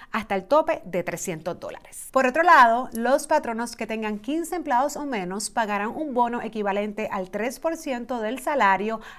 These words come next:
hasta diez mil dólares. Ahora bien, ¿qué pasa con esos patronos que tienen ambos tipos de empleados?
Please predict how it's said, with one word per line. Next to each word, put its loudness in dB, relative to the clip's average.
hasta 2
diez -2
mil -6
dólares. -8
Ahora 6
bien, -2
¿qué -2
pasa 2
con -2
esos -4
patronos -4
que -8
tienen -8
ambos 0
tipos -4
de -4
empleados? 2